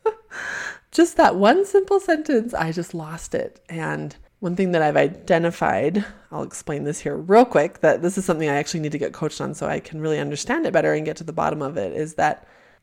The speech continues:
I tend to get triggered. I don't love that word, but it,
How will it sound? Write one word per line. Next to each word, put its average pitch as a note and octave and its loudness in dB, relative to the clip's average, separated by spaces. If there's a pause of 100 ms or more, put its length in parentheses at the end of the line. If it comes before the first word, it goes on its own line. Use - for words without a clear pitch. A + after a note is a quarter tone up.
I D#3+ -4
tend E3 -4
to E3+ -6
get - -6 (260)
triggered. F#3 0 (140)
I F#3+ -2
don't G#3 0
love F3+ 6
that F#3 6
word, E3+ 2
but E3 0
it, - -6